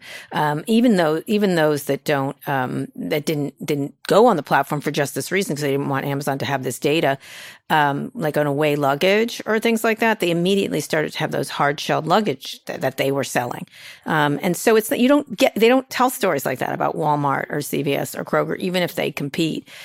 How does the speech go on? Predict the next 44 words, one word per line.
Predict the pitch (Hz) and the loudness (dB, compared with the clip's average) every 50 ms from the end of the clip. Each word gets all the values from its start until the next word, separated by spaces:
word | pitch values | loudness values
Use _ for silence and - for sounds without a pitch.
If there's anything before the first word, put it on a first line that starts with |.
| - - - - | -20 -14 -6 -2
Um, | 170 147 143 139 135 135 - | 0 2 2 2 0 0 -2
and | - 170 160 165 | -2 0 2 4
those | 170 175 175 170 170 | 6 6 6 4 2
people | - - 170 - - 175 | -2 -4 -4 -4 -4 -6
still | 156 - - 180 160 156 | -6 -4 -2 -2 0 0
get | 160 151 147 - - | 0 0 -2 -2 0
good | 175 180 170 160 165 185 - _ _ _ - - - - - | 0 2 2 2 0 -4 -12 _ _ _ -18 -16 -14 -12 -10
showing | - - - 180 160 160 147 143 | -6 -2 0 2 2 2 0 0
on | 139 139 | 0 -2
the, | 131 131 127 - | -2 -4 -6 -6
on | 151 143 | -6 -4
the | 131 127 | -4 -4
shelves, | 120 - - 220 214 196 196 190 180 180 - | -4 0 2 4 4 6 4 4 2 0 -4
the, | - 147 143 | -6 -4 -4
the | - - | -4 -4
brands | 160 156 151 151 151 156 160 160 - - | -2 0 0 2 2 2 0 -2 -2 0
do | 165 151 151 151 | 0 2 2 2
and | 151 156 147 | 0 0 -2
things | 147 147 147 - | -2 -2 -2 -2
like | 139 139 - | -4 -2 0
that. | 143 131 127 135 - | 0 0 0 0 -2
And | 156 151 | -4 -4
so | - - 185 160 - - - - - - - - | 0 2 2 2 0 -4 -16 -16 -16 -12 -6 -4
it's | 220 - | 0 0
a, | 226 214 - | 0 0 0
you | 214 208 - - 226 226 | -2 -4 0 2 2 2
don't | 190 240 240 - - - - | 4 4 4 4 2 0 0
get | - 202 - - - | 2 2 2 2 -2
the | - - | -6 -6
story. | - - - - - 185 | -6 -6 -8 -6 -4 -2
There's | 202 196 175 - | -2 -2 -2 -4
story | - - - - - - 240 226 185 139 | -6 -10 -12 -14 -12 -8 -4 -2 -2 -2
after | 123 - - - - | -2 -4 -8 -10 -12
story | - - - - 214 214 202 160 | -12 -10 -6 -2 0 0 2 0
after | 135 139 - 156 | 0 -2 -6 -10
story | - - - 196 175 165 160 147 - | -12 -8 -4 -2 -2 0 0 -2 -4
of | 160 147 | -4 -6
a | - | -8
company, | - - 165 147 - 165 143 143 139 160 170 | -8 -6 -6 -6 -4 -4 -4 -4 -2 -4 -4
including | 165 151 - - 175 156 156 143 | -6 -4 -2 0 0 0 0 -2
big | - 165 165 165 - | -2 -4 -4 -4 -4
companies | - 156 139 - 139 139 139 - - - - - - - - _ | -6 -6 -4 -4 -4 -4 -4 -6 -10 -12 -16 -20 -20 -20 -16 _
that | - 156 143 - - - - | -2 -2 -2 -2 -4 -6 -4
get, | - 143 - | -4 -4 -4